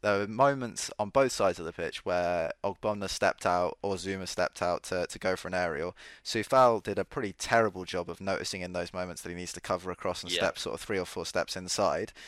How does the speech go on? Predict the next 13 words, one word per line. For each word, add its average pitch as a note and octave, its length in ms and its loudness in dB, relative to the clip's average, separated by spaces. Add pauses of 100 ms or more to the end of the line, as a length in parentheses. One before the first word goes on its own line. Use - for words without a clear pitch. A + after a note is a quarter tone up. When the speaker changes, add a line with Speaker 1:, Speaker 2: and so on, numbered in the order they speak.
(200)
Speaker 1:
just - 200 -4
in F#2 80 -6
case G2 240 2
the - 80 -14
ball F#2+ 160 -6
goes E2+ 220 -4
over F#2 240 0
them. E2+ 220 -10 (160)
Cresswell, D3 460 2 (120)
pretty F3+ 200 -2
much C#3 220 0
every A2+ 360 4
time G#2 480 4